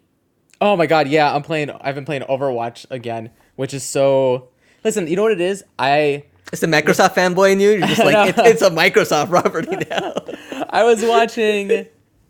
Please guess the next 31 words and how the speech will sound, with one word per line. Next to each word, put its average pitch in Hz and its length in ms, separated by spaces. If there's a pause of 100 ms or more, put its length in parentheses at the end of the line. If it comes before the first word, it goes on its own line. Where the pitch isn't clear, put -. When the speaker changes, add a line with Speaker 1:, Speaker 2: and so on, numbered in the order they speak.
(180)
Speaker 1:
a 156 160
streamer, 165 760 (460)
and 135 640 (100)
they 131 580
switched 143 260
over 131 200
to 123 80
Overwatch, 113 720
and 117 80
they 107 60
hadn't 107 180
played 110 140
Overwatch 104 360
in 110 60
a - 40
while. 107 240 (360)
And 170 100
I 185 40
was 175 120
like, 185 140
"You 208 60
know 285 40
what? 330 100
This 254 140
game 285 220
is, 160 140
like, 120 300 (160)
fun 165 400
to 165 120
look 135 280
at." 131 420